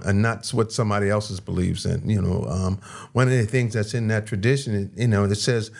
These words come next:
it doesn't speak to, uh, any other program. It just speaks to our program.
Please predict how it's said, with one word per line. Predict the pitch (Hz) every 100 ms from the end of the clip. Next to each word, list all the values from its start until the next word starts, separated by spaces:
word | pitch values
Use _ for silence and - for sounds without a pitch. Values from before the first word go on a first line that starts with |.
| - - -
it | 104
doesn't | 123 131 120
speak | - - 135 131 -
to, | - 127 113 107 107 - - -
uh, | 98 101 113 -
any | 127 127
other | 117 127 120
program. | 110 143 139 113 110 107
It | 107
just | 120 113
speaks | - 131
to | - 131 113
our | 117 113
program. | - 101 87 92 92 90